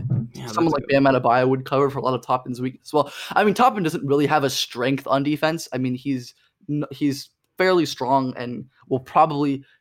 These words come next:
Speaker 2: defend the interior, like, at a fine clip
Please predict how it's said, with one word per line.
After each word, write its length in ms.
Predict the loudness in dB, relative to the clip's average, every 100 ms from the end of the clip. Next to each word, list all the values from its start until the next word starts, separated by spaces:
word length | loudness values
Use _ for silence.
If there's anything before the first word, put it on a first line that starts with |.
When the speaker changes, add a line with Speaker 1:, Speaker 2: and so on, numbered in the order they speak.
| -14
Speaker 2:
defend 340 | -6 -4 -2
the 80 | -2
interior, 680 | -4 -8 -8 -4 -4 -4 -8
like, 260 | -12 -12 -4
at 120 | -2
a 80 | -2
fine 640 | -6 0 4 6 4 2 -2
clip 300 | 0 0